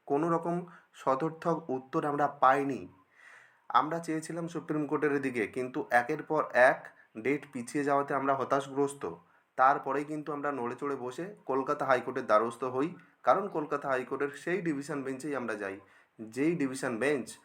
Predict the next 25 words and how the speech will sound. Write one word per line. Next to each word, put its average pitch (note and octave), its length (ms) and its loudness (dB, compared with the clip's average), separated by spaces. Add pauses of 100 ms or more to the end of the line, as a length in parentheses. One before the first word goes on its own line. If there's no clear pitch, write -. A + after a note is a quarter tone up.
(380)
বাইশে C3+ 520 4
মে C#3+ 260 -2
দু B2+ 140 -4
হাজার A#2+ 240 -2
চব্বিশ A#2+ 400 -2
সাল D#3 220 0 (520)
ওবিসি D3 340 0
কেস C#3+ 340 -2
তারা B2 160 6
ক্যান্সেল B2 540 2
করেছিলেন। C#3+ 600 0 (760)
সেইখান D#3 680 -2
থেকে D3+ 260 -2
কিন্তু C#3+ 240 -2
ফ্রুটফুল C3+ 500 -2
রেজাল্ট C3 380 0
পাওয়া B2+ 200 8
যেতে B2 220 -4
পারে A#2 200 2
বলে A#2 220 -2
আমরা A2+ 220 2
ভেবেছিলাম, C#3 540 -2
তাই A2 220 2
জন্যই B2+ 300 -2
গিয়েছিলাম A#2 560 -4